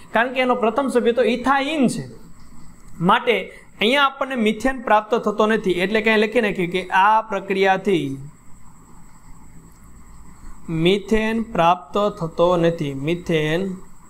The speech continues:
પ્રાપ્ત થતું નથી, મિથેન વાયુ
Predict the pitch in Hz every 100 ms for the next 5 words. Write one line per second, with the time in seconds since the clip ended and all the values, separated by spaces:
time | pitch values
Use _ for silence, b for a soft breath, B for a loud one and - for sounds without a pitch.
0 | - - - - - - 156 175 185 -
1 | 180 185 185 196 - - - 156 156 160
2 | 160 170 180 160 151 151 147 151 135 127
3 | 135 156 - 175 180 180 151 143 170